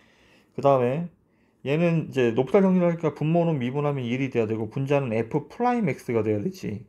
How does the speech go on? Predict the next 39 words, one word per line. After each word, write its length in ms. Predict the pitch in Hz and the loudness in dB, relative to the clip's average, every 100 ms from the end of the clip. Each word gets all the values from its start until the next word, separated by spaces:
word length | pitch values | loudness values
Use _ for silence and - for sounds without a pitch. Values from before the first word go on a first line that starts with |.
| _ | _
그럼 180 | - 117 | -4 4
여기다 340 | 120 147 143 | 4 4 -2
이제 160 | 123 117 | -2 -2
영분의 300 | 113 127 131 | -2 0 -2
영 60 | 120 | -2
꼴이 120 | 120 | -6
깨졌으니까 400 | 123 123 113 113 | -4 -6 -4 -4
마이너스 500 | 113 120 123 120 117 | -2 -2 -2 -6 -6
이를 180 | 113 110 | -6 -6
집어넣으면 680 | 110 113 107 110 156 196 - - - _ _ | -4 -4 -4 -2 -2 -4 -8 -20 -20 _ _
F 300 | 113 117 143 | -4 0 -2
프라임 380 | - 165 156 131 | 0 0 0 0
마이너스 540 | 107 110 113 113 - | -2 -2 -2 -6 -8
이가 200 | 107 143 | -6 -4
삼이란 500 | 147 185 185 175 120 | -4 0 0 0 -4
얘기입니다. 400 | 117 117 - - | -6 -6 -8 -6
얘가 180 | 110 - - | -6 -8 -12
두 220 | - 113 | -14 -4
번째 380 | 117 110 107 - | -4 -4 -6 -12
조건. 340 | - - 107 - _ _ - - _ _ _ _ - | -12 -14 -14 -14 _ _ -20 -20 _ _ _ _ -8
마찬가지 520 | 120 165 156 127 123 | -2 2 2 0 -4
분모에다 460 | 147 160 180 175 | -2 2 2 2
마이너스 500 | 135 120 147 160 156 | 4 2 2 -2 -4
이을 160 | 147 143 | -6 -6
집어넣으면 400 | 139 135 131 117 | -8 -8 -6 -6
영이니까 480 | 113 120 117 127 117 | -6 -6 -6 -6 -6
분자도 540 | 127 127 131 117 117 | -8 -2 0 2 0
마이너스 560 | 113 113 123 127 123 117 | 0 0 0 -4 -6 -6
이를 200 | 113 117 | -6 -6
집어넣으면 580 | - 117 110 107 110 107 | -8 -6 -6 -4 -6 0
영이 320 | 113 117 113 | 0 0 -2
되어야 380 | 104 104 107 110 | -2 -2 -2 -4
해. 260 | 107 101 - | -4 -6 -6
따라서 480 | 113 113 110 110 | -4 -2 -4 -6
G 360 | 110 - 120 117 | -8 -10 -6 -4
마이너스 600 | 110 110 113 117 117 - | -2 -2 -2 -4 -6 -10
이가 460 | 107 107 139 156 147 | -8 -2 2 2 2
이라는 420 | 120 123 113 107 | 0 0 0 -4
얘기. 260 | - - | -8 -12